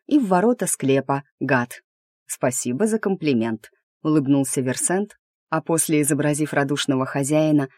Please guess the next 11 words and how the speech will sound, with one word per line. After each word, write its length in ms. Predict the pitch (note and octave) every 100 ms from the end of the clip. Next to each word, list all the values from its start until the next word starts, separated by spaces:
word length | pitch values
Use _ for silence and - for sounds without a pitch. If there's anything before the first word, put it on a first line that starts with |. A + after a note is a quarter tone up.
| _
сам 260 | - E3 C3+
проводил 420 | C#3+ C#3+ C#3+ C#3+
меня 280 | C3+ C3+ E3+
до 100 | D#3+
входной 440 | - C#3+ C3+ C#3+
двери, 440 | C3 C3+ C3+ B2+ - _ -
пообещав 680 | D3 C#3 C#3 - C3+ - _ _
непременно 640 | F3 E3 D3 C3 C#3 G#3+ A3
прийти 420 | A3 C3+ - D3
послезавтра 800 | D3 C3+ - B2+ A#2+ C3 - B2+
утром 420 | C3+ F#3 D3 B2+